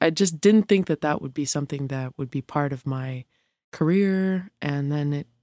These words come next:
was. And so I ended up with this, this mix of, you know, uh, management and consulting and, uh, just a mixed bag of freelance work, but then also touring. And I love the balance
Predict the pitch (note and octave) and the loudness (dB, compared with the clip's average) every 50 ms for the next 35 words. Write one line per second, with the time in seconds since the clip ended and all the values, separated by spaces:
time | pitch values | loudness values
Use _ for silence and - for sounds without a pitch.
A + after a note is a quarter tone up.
0 | _ _ - - D3+ D3+ D#3+ E3+ F3+ F3+ F3+ E3+ - - - - D3 C#3+ C#3 C3+ | _ _ -6 -2 0 0 2 2 2 0 0 -2 -2 -4 -4 -4 -4 -2 -2 -2
1 | C3+ - - - - F3 E3 D#3+ D#3 D#3+ - - E3+ E3+ E3+ E3 E3 D3+ - - | -4 -4 -4 -2 2 4 4 4 4 2 2 2 2 2 2 2 -2 -4 -4 -4
2 | D3 - - D3 C#3 - - - - _ _ _ _ _ _ _ _ _ _ - | -6 -4 -2 -2 -2 -2 -4 -6 -8 _ _ _ _ _ _ _ _ _ _ -2
3 | D3+ C#3+ - - D3 D3 D3+ D3 - - - - - C#3+ C#3 C3+ C3 C3 - - | 0 0 0 0 0 0 0 -2 -4 -6 -10 -8 -6 -4 -4 -4 -4 -8 -10 -16
4 | - _ _ _ _ _ _ _ _ _ _ _ _ _ _ - C#3 C3+ C3+ C3+ | -20 _ _ _ _ _ _ _ _ _ _ _ _ _ _ -10 -6 -6 -4 -6
5 | C#3 C#3+ _ _ _ _ _ _ - C#3+ C3+ C3 C3 B2+ C3 C3 B2+ C3 B2+ B2+ | -6 -8 _ _ _ _ _ _ -10 -6 -6 -4 -4 -4 -4 -4 -4 -4 -6 -8
6 | - _ _ _ _ _ - D3+ D3 D3 D#3 D#3+ D#3 C#3+ - - D#3 D3+ D3+ D3+ | -10 _ _ _ _ _ 0 2 2 4 4 4 2 2 0 0 0 2 2 2
7 | D3 D3 D3 - - C3 C3 B2+ - - D3 C#3 - - D#3 D#3 D#3 D#3 - - | 2 2 0 -2 -2 -6 -6 -6 -4 -2 0 0 0 0 0 0 0 -2 -2 0
8 | D3 D3 D3 D3+ D3 D3+ D3 C3+ B2+ B2 B2 B2 C3+ - - F#3 F#3+ E3 - - | 0 0 2 0 0 0 -2 -2 -4 -6 -6 -6 -8 -6 -6 -4 -4 -4 -4 -6
9 | C#3 B2+ _ - - E3 - D3+ C3+ C#3+ D3+ D#3 - - - C#3 C#3+ C#3 C#3+ C#3 | -10 -10 _ -2 -2 0 2 2 2 2 2 0 0 -2 -4 -2 -2 -2 -2 -2
10 | C3 C#3 B2 - - - D#3 D3+ D3 C#3+ C#3 C3+ C3+ - C3+ C3 B2+ C3 C3 _ | -4 -4 -6 -6 -2 0 2 2 2 0 -2 -2 -4 -4 -6 -6 -6 -6 -10 _
11 | - _ _ _ _ _ _ _ _ - D3 C#3+ - D3+ C#3+ C#3+ C#3 C#3 C3+ - | -18 _ _ _ _ _ _ _ _ -2 -2 0 0 0 -2 0 0 -2 -2 -2
12 | - C#3+ C#3 C3+ C3 C3 C3+ - - - - G3+ G3 E3 C#3+ C3 C3 C#3 D3 - | -4 -4 -4 -6 -6 -8 -10 -12 -8 -2 0 2 2 2 0 -2 -4 -6 -8 -4
13 | - - D#3 D#3 - - D3+ D3 D3+ D3+ D3+ D3 C#3+ C#3 _ - - D3 B2+ D3 | 0 0 2 2 0 0 -2 0 0 0 0 0 -2 -6 _ -6 -6 -4 -4 -2
14 | C3+ C3 B2+ C3 C3 C3 C3 C3 - - - - | -4 -4 -4 -4 -4 -6 -6 -8 -8 -8 -10 -10